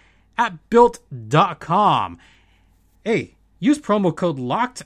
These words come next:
fifteen to get fifteen percent off your next order of Built Bar,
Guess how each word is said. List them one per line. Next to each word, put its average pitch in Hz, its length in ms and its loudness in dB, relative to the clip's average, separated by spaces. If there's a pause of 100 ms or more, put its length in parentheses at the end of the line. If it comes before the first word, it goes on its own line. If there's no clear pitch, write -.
fifteen 156 720 -4 (280)
to 180 140 -4
get 139 160 -6
fifteen 226 580 -2
percent 202 540 -4
off 226 300 2
your 180 120 -2
next 190 320 -6
order 214 380 -2
of 170 260 -2
Built 160 320 -2
Bar, 117 420 -4